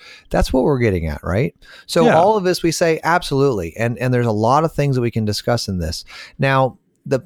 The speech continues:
Speaker 1: the place where I would caution us, though, and, and maybe turn the conversation a little bit, is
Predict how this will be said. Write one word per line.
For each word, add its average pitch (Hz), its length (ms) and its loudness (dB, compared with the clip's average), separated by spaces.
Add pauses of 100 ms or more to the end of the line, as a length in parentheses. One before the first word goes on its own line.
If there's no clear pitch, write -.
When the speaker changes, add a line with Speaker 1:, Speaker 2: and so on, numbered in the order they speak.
(120)
Speaker 1:
the 143 120 0
place 208 360 2
where 165 100 2
I 131 80 2
would 107 220 0
caution 170 600 -2
us, 92 220 -2
though, 98 220 0
and, 98 200 -2
and 104 200 -2
maybe 117 400 -2
turn 127 300 -4
the 117 80 -2
conversation 110 680 -2
a 92 60 -2
little 90 220 0
bit, 95 260 -2
is 98 480 -2